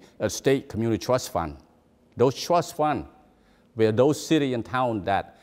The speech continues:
uh, participate in those community preservation, they get to use those money, right? Uh, they got to get, if they put one percent in taxes, what they do get is thirty percent or maybe more on top of that one percent.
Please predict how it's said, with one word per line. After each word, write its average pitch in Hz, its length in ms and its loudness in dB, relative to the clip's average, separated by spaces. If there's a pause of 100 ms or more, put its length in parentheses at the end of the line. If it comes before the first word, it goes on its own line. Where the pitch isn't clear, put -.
(200)
uh, 92 160 -4 (360)
participate 120 640 0
in 107 140 -2
those 101 220 0
community 107 320 -2
preservation, 104 680 0 (800)
they 123 160 4
get 147 240 0
to 123 60 -4
use 156 280 0
those 98 220 -2
money, 98 280 -2 (360)
right? 113 280 -2 (300)
Uh, 95 180 0
they 110 140 2
got 113 240 2
to 110 80 -6
get, 101 340 -6 (360)
if 95 160 -6
they 185 100 4
put 156 220 0
one 131 200 2
percent 120 680 -2
in 127 140 -2
taxes, 117 580 -4 (280)
what 113 180 0
they 107 80 2
do 117 240 2
get 117 240 2
is 101 140 -4
thirty 170 320 0
percent 110 520 -4
or 104 80 -6
maybe 104 300 -2
more 127 500 2 (1080)
on 110 180 0
top - 300 -2
of 107 140 -8
that 104 220 -4
one 104 200 0
percent. 107 540 -2